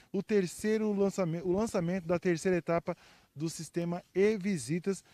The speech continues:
e o início da nova fase do programa aí de liberação do ovos, né, do, daquele mosquitinho que não consegue proliferar aí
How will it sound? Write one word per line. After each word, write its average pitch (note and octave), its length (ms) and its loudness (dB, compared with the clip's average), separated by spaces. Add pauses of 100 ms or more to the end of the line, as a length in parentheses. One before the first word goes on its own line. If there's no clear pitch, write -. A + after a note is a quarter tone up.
(200)
e A#3+ 100 -6
o B3+ 40 -2
início F#3 460 0 (320)
da E3 140 4
nova E3+ 300 4
fase D#3 340 0
do D#3 140 -2
programa D3 500 -2
aí C#3+ 180 0 (360)
de D3 180 2
liberação D#3+ 720 2
do D3 140 -2
ovos, C#3 480 2
né, E3+ 240 -2 (320)
do, D3 240 -2
daquele D#3 340 -4
mosquitinho D#3 640 -6 (300)
que D#3 120 -6
não D#3+ 240 -2
consegue D3+ 480 -6
proliferar D#3 920 -2
aí C#3 280 -2